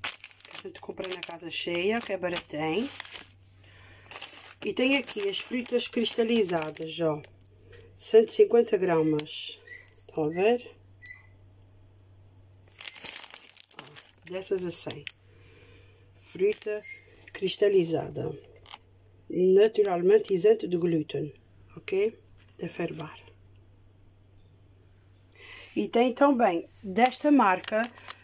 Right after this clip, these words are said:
mas eu pus só cinquenta gramas, metade deste saquinho das pretas. Essas é, é as douradas e meti metade do saco das pretas que tá aqui. Aqui eu tenho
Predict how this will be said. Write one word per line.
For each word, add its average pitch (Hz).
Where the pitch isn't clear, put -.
mas 208
eu 247
pus 247
só 262
cinquenta 190
gramas, 175
metade 226
deste 247
saquinho 190
das 233
pretas. 160
Essas 220
é, 233
é 190
as 180
douradas 202
e 202
meti 202
metade 233
do -
saco -
das 240
pretas -
que -
tá 220
aqui. 151
Aqui 233
eu 330
tenho 160